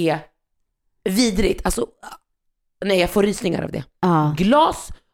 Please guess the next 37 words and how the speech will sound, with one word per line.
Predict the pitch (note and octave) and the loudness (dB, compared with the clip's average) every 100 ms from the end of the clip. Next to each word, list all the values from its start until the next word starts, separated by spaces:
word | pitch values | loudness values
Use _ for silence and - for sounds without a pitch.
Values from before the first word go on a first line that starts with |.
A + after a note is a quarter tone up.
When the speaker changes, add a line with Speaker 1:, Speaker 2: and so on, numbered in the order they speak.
| _ | _
Speaker 1:
men, | F#3 G3+ G3 G3 | -2 -2 -2 -2
men | F#3+ F3+ | -2 0
bestick | E3 G3+ - - | -2 -2 -4 -8
tar | - D#3+ D#3 | -8 -4 -4
priset. | - E3 D#3 - - | -4 -2 -2 -2 -4
Sortera | - - C4 A3+ | -2 0 0 0
strumpor | - G#3 F#3+ G3 | 0 -2 0 0
och | D#3+ | -2
diska | D#3 - | -2 -4
bestick | D#3 D3+ - - - | -4 -6 -18 -18 -10
är | E3 | -6
mitt | D#3 D3 - - | -4 -6 -4 -4
absolut | A3 - E3+ D#3+ | -4 -2 -2 -2
värsta | B2+ - | -4 -4
i | - | -2
livet. | - - - - _ _ _ _ _ - | -2 -4 -8 -20 _ _ _ _ _ -2
Speaker 2:
Ja, | F3 | 2
jag | F3+ | 4
håller | F3 D#3 | 2 0
med. | D#3 A#2+ F#2 - _ | 0 0 -4 -8 _
Speaker 1:
Båda. | E3 G3 F3+ D3+ - _ | 2 4 4 -2 -6 _
Speaker 2:
Ja, | F3+ | 2
alltså | D#3+ F#3 G#3 | 4 4 2
jag, | G#3+ | 4
jag | F#3 F3+ | 2 0
skulle | - G3 | 2 2
hellre, | F#3 F3 C#3+ B2+ A2 G2+ - | 2 2 2 2 2 -2 -4
alltså, | D3 C#3+ | -4 -2
diska | C#3+ C#3+ - D3+ | -2 -2 -2 -4
bestick | D3 - C#3+ - - | -4 -2 -4 -4 -6
än | C#3+ | -4
stora | - A#2+ G#2 | -2 -2 -2
kastruller. | - - B2+ C#2+ D2 - - | -6 -4 -4 -2 -6 -6 -4
Speaker 1:
Ah, | D#3 C#3 | -4 -4
nej, | C#3 C#3 | -8 -12
inte | B2+ - | -16 -12
jag. | C3 | -12